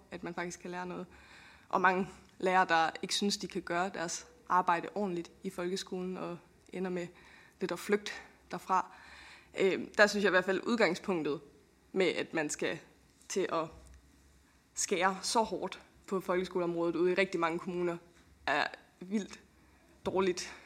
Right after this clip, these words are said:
Øhm, altså, det, det er jo ikke et sted at starte, når vi siger, nu skal vi have en bedre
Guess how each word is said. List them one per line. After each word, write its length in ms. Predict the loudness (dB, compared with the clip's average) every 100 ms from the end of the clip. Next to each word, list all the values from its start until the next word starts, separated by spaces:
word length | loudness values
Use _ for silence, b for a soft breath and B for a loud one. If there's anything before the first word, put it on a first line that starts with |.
| B B -10
Øhm, 420 | -8 -8 -10 -12 -12
altså, 240 | -6 -4
det, 60 | -2
det 320 | -2 0 6
er 40 |
jo 60 | 6
ikke 140 | 6
et 80 | 0
sted 220 | 0 2
at 60 | 2
starte, 440 | 6 6 6 2
når 60 | -4
vi 100 | -2
siger, 180 | -2 0
nu 220 | 2 0 -4
skal 180 | -10 -6
vi 60 | -2
have 120 | -2
en 60 | -2
bedre 280 | 0 -2